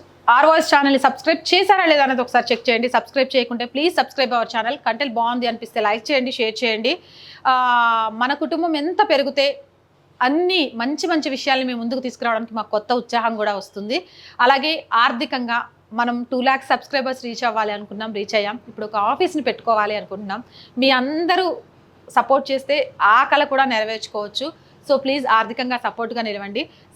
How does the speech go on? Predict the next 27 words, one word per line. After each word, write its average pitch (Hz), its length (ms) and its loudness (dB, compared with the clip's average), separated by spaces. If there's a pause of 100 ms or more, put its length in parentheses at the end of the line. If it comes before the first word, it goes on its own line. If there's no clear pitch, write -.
సబ్స్క్రిప్షన్ 349 500 -2
పక్కనే 262 240 0
జాయిన్ 226 320 0
అనే 247 120 -4
బటన్ 214 260 -6
ఉంది, 233 180 -4
వన్ 247 200 0
to 277 80 -6
ఫైవ్ 233 200 -2
లెవెల్స్ 214 240 -6
ఉన్నాయి, 233 240 -8
ఏదో 269 180 0
ఒక 294 100 -6
లెవెల్లో 208 300 -2
సపోర్ట్ 208 380 -8
చేయండి. 185 260 -8 (260)
అలాగే 320 240 4
స్క్రీన్ 320 300 -2
మీద 359 120 0
Google 269 380 -2
Pay, 359 100 -2
PhonePe-తో 254 440 -2
పాటు 240 240 0
అకౌంట్ 392 400 4
డీటెయిల్స్ 254 320 -2
కూడా 214 200 -2
ఉన్నాయి. 214 420 -4